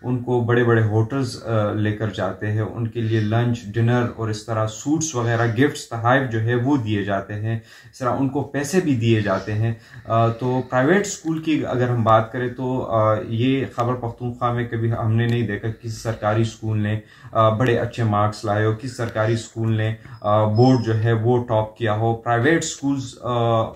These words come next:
मजमूई तौर पर, अ, ग्रेड्स या मार्क्स जो है वो ज़्यादा लेते हैं, बोर्ड्स को टॉप करते हैं, उनके बच्चे जो है वो ज़्यादा नंबर लेते हैं, जबकि उसकी निस्बत सरकारी स्कूलों के बच्चे जो है वो बहुत पीछे हैं। और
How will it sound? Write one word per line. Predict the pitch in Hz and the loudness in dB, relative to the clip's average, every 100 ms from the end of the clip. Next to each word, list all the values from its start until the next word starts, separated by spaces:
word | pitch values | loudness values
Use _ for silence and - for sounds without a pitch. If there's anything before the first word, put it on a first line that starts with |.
| - 110 | -12 -6
मजमूई | 110 110 110 113 131 | -4 0 2 2 2
तौर | 120 117 110 | 2 -2 -2
पर, | 110 117 | -4 -4
अ, | 110 - 107 104 104 98 107 | -4 -6 -4 -2 -2 -6 -6
ग्रेड्स | 107 117 117 113 | 0 2 2 0
या | 107 | 2
मार्क्स | 110 113 107 | 4 2 2
जो | 110 | -2
है | 107 | -2
वो | 110 110 | 0 0
ज़्यादा | 107 104 107 120 | 0 0 0 2
लेते | 107 101 110 | 0 0 -2
हैं, | 110 110 98 | -2 -2 -2
बोर्ड्स | 107 113 113 - | 0 0 -2 -8
को | 110 | -10
टॉप | - 117 123 - | -2 -2 -2 -4
करते | 107 - | -8 -6
हैं, | 110 110 | -6 -4
उनके | 113 - 117 113 | -4 -6 -6 -6
बच्चे | 101 104 110 | -6 -8 -6
जो | 113 | -2
है | |
वो | 107 104 | -2 -2
ज़्यादा | 95 101 117 | -4 -2 0
नंबर | 110 110 | 0 0
लेते | 110 104 - 107 | -2 -4 -6 -6
हैं, | 110 113 - - - | -6 -6 -12 -20 -12
जबकि | - 120 139 - - | -10 -6 -8 -8 -10
उसकी | 196 - 190 | -10 -4 0
निस्बत | 160 135 - 151 | 2 0 -2 -8
सरकारी | - - 120 107 139 175 | -8 -6 -6 2 4 4
स्कूलों | 185 - 139 135 135 | 2 -2 -2 0 0
के | 117 | -2
बच्चे | 110 110 113 | -4 -4 -2
जो | 113 | -2
है | 110 | 0
वो | 117 135 | 0 0
बहुत | 143 185 185 - | 0 0 0 -4
पीछे | 120 139 | -2 0
हैं। | 127 127 123 | 0 0 -2
और | - 117 117 127 | -2 0 0 0